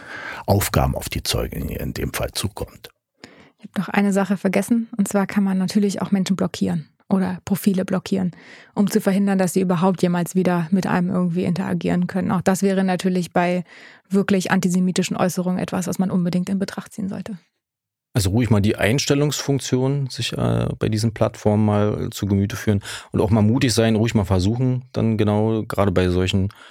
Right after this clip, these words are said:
Speaker 3: Vorfällen, ja, dann blockiere ich den und hoffe, dass das dann auch mal ein Signal ist und, äh, ich das auf jeden Fall erstmal so nicht, äh, dulde und dann die Beweissicherung für ein eventuelles Strafverfahren. Okay, gute Hinweise.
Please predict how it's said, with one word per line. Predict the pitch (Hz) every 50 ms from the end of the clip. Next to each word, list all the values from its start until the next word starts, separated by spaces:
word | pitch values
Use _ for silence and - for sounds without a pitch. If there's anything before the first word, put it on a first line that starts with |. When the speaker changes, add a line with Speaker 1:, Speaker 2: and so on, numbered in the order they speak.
| - - - _
Speaker 3:
Vorfällen, | - - - 95 92 - 98 90 90
ja, | 92 104
dann | 110 110 101
blockiere | 90 92 87 - - 123 147 170
ich | 151 - -
den | 135 135 143 151 156 151 - _ _ _
und | - - 113 110 107 107 - - - - - - - - - - - -
hoffe, | - 107 104 110
dass | 95 98 -
das | - 98 85
dann | - 98 98 92
auch | 85 87
mal | 101 98 98
ein | 95
Signal | 90 90 90 90 87 85 92 95
ist | 95 92 98 - -
und, | 85 95 90 87 -
äh, | 95 92 90 90 92 92
ich | 92 87 - -
das | - 95 82
auf | - - -
jeden | 101 92
Fall | 92 95 -
erstmal | - - - 95 85
so | 80 85 87 87 87 87
nicht, | 87 85 76 85 85 80 80 -
äh, | - 80 - 73 73
dulde | 85 82 92 95 107 127 143 165 170
und | 170 - - -
dann | 98 101 98
die | 98 104 101 101
Beweissicherung | 98 90 90 82 85 87 107 - - 101 - - 98 95 98 98 - - _ - - - - - - - _
für | - - 113 92
ein | 90 92
eventuelles | 95 85 87 85 85 101 95 107 104
Strafverfahren. | - - - 107 101 92 82 - - - 78 78 80 80 104 123
Okay, | 98 - - 82 78 - _ _ _ _ _ -
gute | - - - 92
Hinweise. | 90 95 87 82 78 73 76 78 76